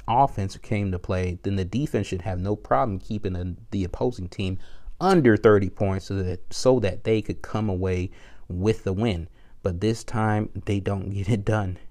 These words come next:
<laughs> And like I said, uh, the, with the Bears, it, they're in the bottom half for a reason. So, uh, even though Jared Goff did not have astronomical numbers, not even close,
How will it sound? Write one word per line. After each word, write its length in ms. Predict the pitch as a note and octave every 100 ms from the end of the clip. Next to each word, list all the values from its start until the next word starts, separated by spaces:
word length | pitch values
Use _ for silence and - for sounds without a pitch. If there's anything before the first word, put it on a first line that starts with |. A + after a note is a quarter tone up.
| -
<laughs> 220 | - -
And 240 | C3+ A2+ A2
like 160 | G#2+
I 80 | G#2
said, 320 | - G#2 F#2 - - - -
uh, 340 | G2 F#2+ F#2+ F#2 - - - - -
the, 160 | G2+ G2
with 220 | G#2+ G#2+
the 60 |
Bears, 520 | F#2+ G#2 A2+ A#2+ A#2 -
it, 240 | G#2 -
they're 180 | F2 F2
in 80 | F2+
the 60 |
bottom 320 | F2+ F#2 G2 G2
half 380 | A#2+ F2 - - -
for 240 | - F#2+
a 40 | F2
reason. 380 | G#2+ G2+ - - - - -
So, 520 | - - A#2 G#2+ G2+ - - - - -
uh, 340 | A2 G2+ F2+ -
even 300 | B2+ C#3 C#3
though 120 | C3
Jared 320 | A#2 A#2+ A2+
Goff 220 | A2+ A2
did 100 | -
not 200 | G2 G#2
have 200 | G2+ A2
astronomical 680 | G2 G#2 - G2+ F#2+ G2 F2
numbers, 420 | F2+ G#2 A2+ A2+ G#2
not 120 | F#2+
even 180 | F2 F2
close, 460 | - A#2+ A2+ -